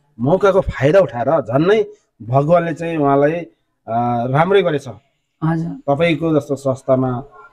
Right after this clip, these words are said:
Speaker 1: यहाँनिर आउनु र त्यहाँको प्रहरीले पक्रिनु र
Speaker 2: हजुर।
Speaker 1: त्यहाँको मिडियाले चाहिँ साथ दिनु भनेको उहाँलाई नै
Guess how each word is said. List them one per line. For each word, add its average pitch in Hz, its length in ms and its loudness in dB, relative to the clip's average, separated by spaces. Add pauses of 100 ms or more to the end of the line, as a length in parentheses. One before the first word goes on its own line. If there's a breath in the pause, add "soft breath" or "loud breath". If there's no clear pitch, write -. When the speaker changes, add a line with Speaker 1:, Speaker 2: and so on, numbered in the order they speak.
(120)
Speaker 1:
यहाँनिर 135 520 2
आउनु 135 560 0 (360)
र 175 220 4
त्यहाँको 185 480 -2
प्रहरीले 202 800 2 (680)
पक्रिनु 160 380 2
र - 140 -8 (280)
Speaker 2:
हजुर। 151 500 0
Speaker 1:
त्यहाँको 151 500 0
मिडियाले 151 480 4
चाहिँ 151 400 -2
साथ 151 320 -2
दिनु 143 340 2 (300)
भनेको 147 340 2
उहाँलाई 139 540 2
नै 170 260 0